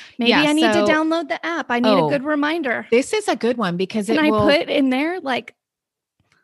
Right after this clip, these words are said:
Speaker 1: loving for Logan? <laughs> Like
Speaker 2: Okay, so yeah, listen to these reminders. And so you can set these reminders.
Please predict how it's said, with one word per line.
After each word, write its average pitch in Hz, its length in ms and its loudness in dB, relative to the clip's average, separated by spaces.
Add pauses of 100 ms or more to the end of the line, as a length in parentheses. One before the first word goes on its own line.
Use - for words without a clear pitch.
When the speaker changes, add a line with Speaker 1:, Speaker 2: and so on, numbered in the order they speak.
(140)
Speaker 1:
loving 233 580 -2
for 240 260 -2
Logan? 240 600 -2
<laughs> - 40 -12
Like 349 120 0
Speaker 2:
Okay, 202 280 2
so 226 220 2
yeah, 196 400 2
listen 208 500 0
to 226 140 -2
these 208 340 -2
reminders. 190 680 -2
And 202 180 0
so 226 100 0
you 202 240 2
can 285 220 0
set 240 260 -4
these 262 220 -4
reminders. 170 840 -2